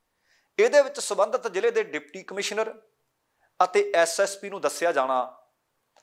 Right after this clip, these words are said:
ਕਿ ਉਹਨਾਂ ਨੇ ਕੌਮੀ ਸੁਰੱਖਿਆ ਐਕਟ ਕਿਉਂ ਲਗਾਇਆ ਜਾਂਦਾ ਹੈ, ਇਹ ਜ਼ਰੂਰੀ ਹੁੰਦਾ ਹੈ।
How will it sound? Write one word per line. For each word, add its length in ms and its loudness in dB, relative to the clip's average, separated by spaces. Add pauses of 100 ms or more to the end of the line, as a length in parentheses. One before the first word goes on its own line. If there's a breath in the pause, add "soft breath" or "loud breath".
(320)
ਕਿ 360 4 (320)
ਉਹਨਾਂ 300 4
ਨੇ 100 2
ਕੌਮੀ 440 0
ਸੁਰੱਖਿਆ 420 0 (160)
ਐਕਟ 300 2 (200)
ਕਿਉਂ 280 -2
ਲਗਾਇਆ 280 6
ਜਾਂਦਾ 260 0
ਹੈ, 60 2
ਇਹ 160 0
ਜ਼ਰੂਰੀ 340 -8
ਹੁੰਦਾ 220 -12
ਹੈ। 160 -18